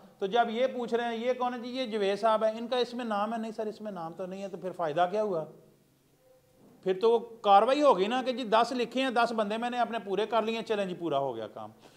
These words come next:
लिहाजा सबसे पहले आप कमेटी बनाएं कि मेरी ये कमेटी है जी पोलियो एरेडिकेशन वाली, ठीक है, उसके साथ यू पैक करनी है। उसमें minimum मेरा ख्याल नौ बंदे हैं, ज़्यादा से ज़्यादा आप जितने मर्जी कर लें,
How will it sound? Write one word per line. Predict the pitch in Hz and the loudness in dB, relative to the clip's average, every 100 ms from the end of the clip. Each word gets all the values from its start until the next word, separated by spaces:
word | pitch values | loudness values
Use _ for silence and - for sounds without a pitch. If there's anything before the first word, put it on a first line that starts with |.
| _ 190 | _ 0
लिहाजा | 214 208 180 226 277 - - - - - - - | 6 6 8 4 2 -8 -20 -20 -20 -20 -20 -20
सबसे | - 262 269 262 254 | -2 0 2 2 2
पहले | 226 214 | 2 2
आप | 214 196 | 2 0
कमेटी | 185 156 147 | -2 -8 -8
बनाएं | 156 190 240 269 - - _ _ _ _ _ - _ - | -6 -4 -4 -6 -16 -20 _ _ _ _ _ -20 _ -6
कि | 196 | -4
मेरी | 190 190 | 0 0
ये | 208 160 208 247 | 0 -2 0 0
कमेटी | 233 185 170 165 | 0 -6 -4 -2
है | 156 | -2
जी | 165 | -2
पोलियो | 170 156 151 | -4 -4 -2
एरेडिकेशन | 160 135 127 127 139 | -2 -4 -6 -10 -8
वाली, | 120 101 101 - _ _ _ | -8 -10 -14 -20 _ _ _
ठीक | 156 214 | -8 -4
है, | 226 - - _ - | -6 -8 -20 _ -6
उसके | 302 - 339 | -6 -2 0
साथ | 285 262 220 | 6 6 6
यू | 208 185 | 0 0
पैक | 180 151 | 0 0
करनी | 143 117 110 | -4 -6 -12
है। | 107 - - - - - | -14 -18 -20 -20 -20 -8
उसमें | 233 240 254 269 262 254 202 | -6 -4 -2 -2 -2 -4 -4
minimum | 247 277 277 277 | -2 0 0 0
मेरा | 254 247 | 2 0
ख्याल | 240 240 233 | 2 2 4
नौ | 214 240 | 2 2
बंदे | 247 240 | 0 0
हैं, | 233 208 - - - 170 | 0 0 -4 -20 -20 -2
ज़्यादा | 202 220 240 | 4 4 4
से | 240 226 | 0 2
ज़्यादा | 196 190 | 6 8
आप | 180 | 6
जितने | 151 156 | 4 -6
मर्जी | 156 131 160 | -6 -4 -4
कर | 185 175 | -4 -4
लें, | 190 | -6